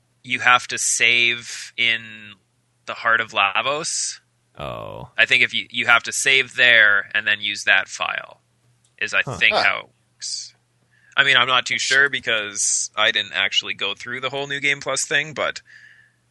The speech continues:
Speaker 1: yeah, I think, uh, as long as you save in that spot, I think you're okay to do a New Game Plus.
Speaker 2: Interesting. Huh.
Speaker 3: I didn't
Speaker 2: Well,
Speaker 3: know that.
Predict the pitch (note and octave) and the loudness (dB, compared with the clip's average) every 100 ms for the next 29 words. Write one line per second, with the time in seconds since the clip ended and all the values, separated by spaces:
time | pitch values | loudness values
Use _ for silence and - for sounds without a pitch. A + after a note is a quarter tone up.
0 | _ _ - A2 G2 A2 D3 C#3+ - B2+ | _ _ 4 6 6 6 4 4 4 6
1 | G2+ C3+ D3+ E3 D#3+ C#3 C3+ A#2+ A#2 A#2 | 6 4 4 2 2 0 0 2 4 2
2 | G#2+ G#2 G2 - G#2+ G#2+ B2 G#2 A2 G#2 | 4 4 2 -2 0 2 4 2 0 -2
3 | G#2 F#2+ - G#2+ F#2 F#2 C2 C2+ - - | -2 -2 -2 -4 -2 -6 -8 -10 -10 -12
4 | - - - - - _ _ _ _ _ | -12 -10 -8 -8 -10 _ _ _ _ _
5 | _ D3+ - G2 - E2+ F#2 _ _ _ | _ -8 -8 -12 -12 -12 -14 _ _ _
6 | _ _ _ _ _ _ _ _ _ _ | _ _ _ _ _ _ _ _ _ _
7 | _ _ _ _ _ _ _ - D3+ - | _ _ _ _ _ _ _ -8 -8 -8
8 | _ _ _ _ _ _ _ - D3+ D3+ | _ _ _ _ _ _ _ 2 4 4
9 | E2 G2 - - | -2 -10 -10 -14